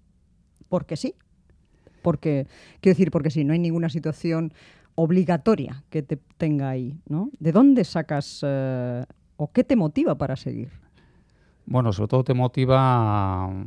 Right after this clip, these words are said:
Speaker 2: en este caso es un proyecto solidario, no, aunque corro yo, corro con mucha gente, ¿no? Corro con, con la gente a la que a veces tú le das esta ayuda, si no termino el patrocinador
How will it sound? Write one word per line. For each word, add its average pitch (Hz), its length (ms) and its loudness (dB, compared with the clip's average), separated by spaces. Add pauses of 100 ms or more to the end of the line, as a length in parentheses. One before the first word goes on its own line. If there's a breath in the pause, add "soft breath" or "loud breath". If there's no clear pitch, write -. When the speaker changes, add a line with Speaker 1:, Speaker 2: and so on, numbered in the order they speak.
(240)
Speaker 2:
en 113 140 -4
este 110 240 -4
caso 117 300 0
es 104 100 -4
un 107 80 -4
proyecto 110 240 -4
solidario, 117 720 -2
no, 107 580 -8
aunque 107 260 -4
corro 117 360 2
yo, 123 320 2 (160)
corro 107 240 -4
con 98 100 -2
mucha 98 240 -6
gente, 113 340 -6
¿no? 98 640 -4 (560 soft breath)
Corro 101 960 -2
con, 101 720 -8
con 107 180 -6
la 101 80 -2
gente 101 720 -4
a 101 60 -4
la 98 120 -4
que 107 100 -6
a - 20 -2
veces 104 260 -4
tú 107 100 -6
le 101 100 -2
das 101 380 -2
esta - 160 -10
ayuda, 123 380 2
si - 220 -4
no 107 280 0
termino 110 500 -2
el 104 60 -2
patrocinador 107 760 -2